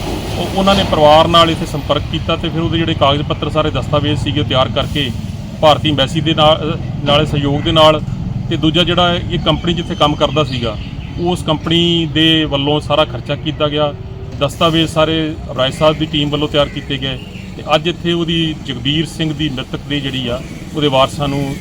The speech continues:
ਸੌਂਪਣ ਆਏ ਆ ਇੱਥੇ, ਉਹਨਾਂ ਨੂੰ ਸੌਂਪ ਕੇ ਲੈ ਕੇ ਚਲੇ ਗਏ ਨੇ। ਅਹ, ਇਸ ਜਗਬੀਰ ਸਿੰਘ ਦੇ ਕਿਉਂਕਿ ਪਰਿਵਾਰਕ ਜਿਹੜੀ, ਅਹ, ਬੈਕਗ੍ਰਾਉਂਡ ਆ, ਉਹ ਬੜੀ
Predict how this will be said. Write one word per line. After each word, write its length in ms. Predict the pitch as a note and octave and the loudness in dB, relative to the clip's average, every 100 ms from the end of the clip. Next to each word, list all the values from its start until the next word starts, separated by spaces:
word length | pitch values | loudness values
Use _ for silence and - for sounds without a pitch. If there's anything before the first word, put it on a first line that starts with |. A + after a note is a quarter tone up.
| - C#3+ | -8 -6
ਸੌਂਪਣ 280 | C3 C#3+ | -2 0
ਆਏ 220 | C3 C3 C#3+ | 2 2 0
ਆ 40 | |
ਇੱਥੇ, 260 | C#3 C#3+ C#3 | -2 -4 -6
ਉਹਨਾਂ 220 | C#3+ C3 | -4 -4
ਨੂੰ 100 | A#2+ | -4
ਸੌਂਪ 180 | B2 A#2+ | -4 -2
ਕੇ 260 | - - | -2 -2
ਲੈ 100 | B2 | 0
ਕੇ 80 | B2+ | 0
ਚਲੇ 260 | - C3+ C3+ | -2 -2 2
ਗਏ 100 | D3+ | 0
ਨੇ। 140 | D3 | 0
ਅਹ, 1120 | C#3+ - - - - - - D#3 D3 D3+ - | -2 -6 -6 -6 -6 -6 -2 0 2 0 0
ਇਸ 180 | G3 G#3 - A3+ A3 G3 | 2 2 2 2 2 0
ਜਗਬੀਰ 380 | D#3 C#3+ D#3 F#3+ | -4 -2 0 0
ਸਿੰਘ 320 | - G#3 G3+ | -2 -2 -2
ਦੇ 220 | G3 G3+ F#3+ - | -2 -4 -6 -8
ਕਿਉਂਕਿ 400 | F3+ G3+ G3 F#3 | -6 -4 -4 -4
ਪਰਿਵਾਰਕ 400 | - D3+ C#3+ D#3+ | -2 0 2 2
ਜਿਹੜੀ, 360 | D#3 F3 F#3 F3+ | -2 -4 -4 -6
ਅਹ, 220 | - D#3 D3 | -8 -8 -6
ਬੈਕਗ੍ਰਾਉਂਡ 480 | C3 C3+ D3+ E3 | -4 0 0 2
ਆ, 40 | E3 | 0
ਉਹ 100 | D#3+ | -2
ਬੜੀ 460 | C#3+ D#3 D3+ C#3+ | -2 -2 0 -2